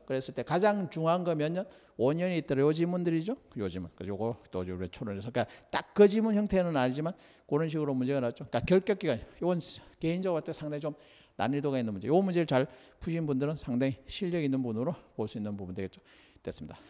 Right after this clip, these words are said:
아, 그래서 정답은 삼 번. 자, 구 번 문제 아까 그 장장자자자, 종식, 종식종, 육이이,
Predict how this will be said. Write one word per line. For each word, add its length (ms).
아, 60
그래서 380
정답은 420
삼 240
번. 120
자, 180
구 120
번 120
문제 160
아까 240
그 220
장장자자자, 1120
종식, 500
종식종, 640
육이이, 680